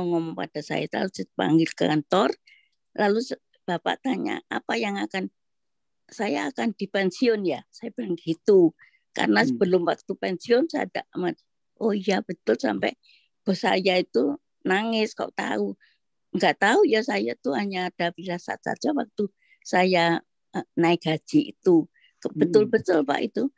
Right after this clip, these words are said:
Speaker 1: terjadi.
Speaker 2: Hmm.
Speaker 1: Saya diper-, eh, perpendek, harusnya
Speaker 2: Hmm.
Speaker 1: sembilan delapan,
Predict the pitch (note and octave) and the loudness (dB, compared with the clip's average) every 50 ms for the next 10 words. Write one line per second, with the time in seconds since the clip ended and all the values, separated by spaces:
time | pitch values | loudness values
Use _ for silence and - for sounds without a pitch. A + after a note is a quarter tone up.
0 | _ _ _ _ - G3+ G3 - - F3 E3+ - _ - - C3+ C3+ C3 B2+ B2 | _ _ _ _ -8 -8 -4 -2 0 0 0 -2 _ 0 4 4 6 6 4 2
1 | A#2 A2+ A#2 - - - B3 G3+ G3 G3 G#3+ G#3+ D4+ - _ - G3+ G3+ - _ | 0 -2 -6 -12 -6 -2 0 0 0 0 -2 -4 -6 -8 _ -10 -10 -10 -10 _
2 | _ _ _ _ _ _ _ _ - G3 G#3 G#3 G#3+ A3 A#3 - _ _ _ _ | _ _ _ _ _ _ _ _ -8 -6 -4 -4 -6 -8 -10 -12 _ _ _ _
3 | _ _ _ _ _ _ - - _ _ F3+ F#3 F3+ - _ - F3 F3 - _ | _ _ _ _ _ _ -20 -20 _ _ -6 -6 -6 -6 _ -4 -4 -4 -2 _
4 | - G3 F3+ F#3 F3 F#3+ G3 C#4+ - _ _ _ _ _ _ - F3+ F3+ E3 F#3 | -2 2 2 4 6 6 4 4 0 _ _ _ _ _ _ -2 -2 -2 -2 -2
5 | F#3 F#3 - G#3 G3 G3 C3 - - F#3 - F3+ - - - - - - - _ | -6 -6 -6 -6 -2 0 0 2 4 4 4 2 2 -2 -4 -6 -6 -6 -6 _
6 | G3 - - | -2 -2 -2